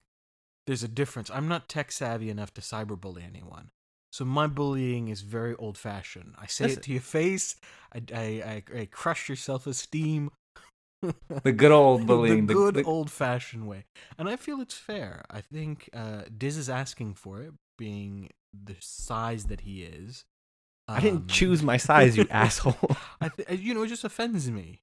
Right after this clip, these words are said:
Speaker 1: Uh, five-foot-three, it's like, he's, you know, he's asking for it. You've g-, if you
Speaker 2: Yeah.
Speaker 1: can't bully Diz,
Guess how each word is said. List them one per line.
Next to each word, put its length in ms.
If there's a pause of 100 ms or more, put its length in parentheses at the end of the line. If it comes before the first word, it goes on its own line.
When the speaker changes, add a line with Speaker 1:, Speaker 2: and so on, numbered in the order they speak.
(140)
Speaker 1:
Uh, 380
five-foot-three, 880
it's 160
like, 220 (480)
he's, 160 (100)
you 80
know, 160 (760)
he's 120
asking 340
for 240
it. 80 (160)
You've 140
g-, 80
if 160
you 80
Speaker 2:
Yeah. 60
Speaker 1:
can't 260
bully 240
Diz, 640